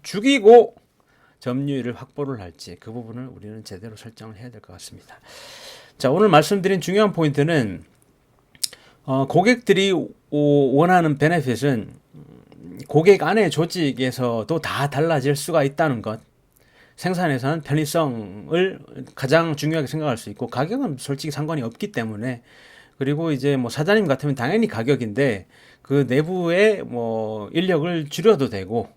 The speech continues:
안에 프로세스를 개선을 시켜든 어떻게 하든 자기가 돈을 벌어야 되는 거고, 품질에서는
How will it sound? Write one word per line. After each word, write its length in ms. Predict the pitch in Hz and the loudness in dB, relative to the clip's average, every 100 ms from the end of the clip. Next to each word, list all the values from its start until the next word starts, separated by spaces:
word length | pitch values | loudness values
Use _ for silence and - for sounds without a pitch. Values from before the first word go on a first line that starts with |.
| _ _ _ _ _ | _ _ _ _ _
안에 140 | 123 139 | -8 -8
프로세스를 500 | 165 151 - - 135 | -6 -6 -6 -6 -4
개선을 280 | 135 165 156 | -2 -2 -2
시켜든 600 | - 165 143 127 143 175 | -4 0 0 2 0 -2
어떻게 300 | 160 - 175 | -4 -4 -2
하든 240 | 151 180 | -2 -2
자기가 220 | 143 139 | -2 -2
돈을 260 | 143 127 156 | 0 -2 -2
벌어야 260 | 135 160 113 | 0 0 -2
되는 200 | 107 92 | -6 -8
거고, 280 | 98 120 | -8 -8
품질에서는 840 | 120 233 254 269 190 160 190 240 | -6 -2 -2 0 0 0 0 -2